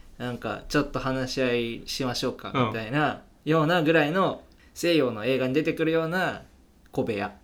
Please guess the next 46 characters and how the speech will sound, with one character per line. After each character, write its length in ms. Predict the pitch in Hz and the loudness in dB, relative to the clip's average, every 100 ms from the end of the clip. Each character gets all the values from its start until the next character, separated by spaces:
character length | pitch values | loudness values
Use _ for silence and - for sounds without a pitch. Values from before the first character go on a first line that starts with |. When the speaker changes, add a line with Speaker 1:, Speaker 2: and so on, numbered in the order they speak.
| _ | _
Speaker 2:
あ、 100 | 127 | -2
周 380 | 127 135 156 151 | 0 4 6 4
り 60 | 151 | 0
に 80 | |
こ 140 | 143 143 | 2 6
う 40 | |
若 220 | 139 175 | 8 10
い 60 | 151 | 8
衆 160 | - 123 | 8 2
が、 80 | 110 | 2
こ 40 | |
う 40 | |
Speaker 1:
そ 220 | 110 - 175 | 2 8 8
う 40 | |
そ 120 | 151 | 10
う 20 | |
そ 80 | 156 | 10
う。 20 | 156 | 10
Speaker 2:
背 60 | |
中 60 | 156 | 8
に 80 | 131 | 8
手 160 | 151 | 8
こ 140 | - 127 | 10 8
う 60 | |
や 40 | 123 | 8
っ 40 | |
て 80 | 123 | 6
や 60 | 117 | 4
っ 20 | |
て 80 | 117 | 2
立 100 | 127 | 0
っ 120 | - | 0
て 80 | 107 | -6
る 80 | 107 | -4
よ 120 | 104 | -2
う 40 | |
な 100 | 135 | -2
ね。 120 | 117 | 0
Speaker 1:
立 60 | 135 | 0
っ 40 | |
て 0 | |
る 120 | 117 113 | -2 0
み 60 | 240 | 0
た 120 | 330 | 0
い 140 | - | -4
な。 80 | 320 | -10